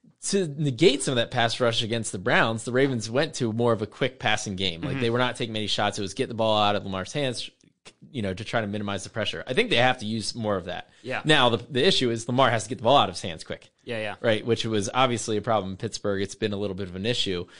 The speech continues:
Speaker 1: Like, he had the one fadeaway touchdown to Mark Andrews against the Browns, and then it seemed like he thought he could do that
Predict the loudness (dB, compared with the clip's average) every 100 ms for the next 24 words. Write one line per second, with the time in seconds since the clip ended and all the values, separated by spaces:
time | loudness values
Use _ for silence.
0 | -8 -4 0 4 2 2 -2 -2 -2 0
1 | 2 2 -2 0 0 0 -4 -6 -6 -8
2 | -6 -6 -6 -8 -8 -8 -8 -4 -2 -2
3 | -4 -10 -16 -20 _ -6 -4 0 0 0
4 | -4 -4 -2 -4 -6 -4 -2 -2 -4 -8
5 | -6 -2 -2 -4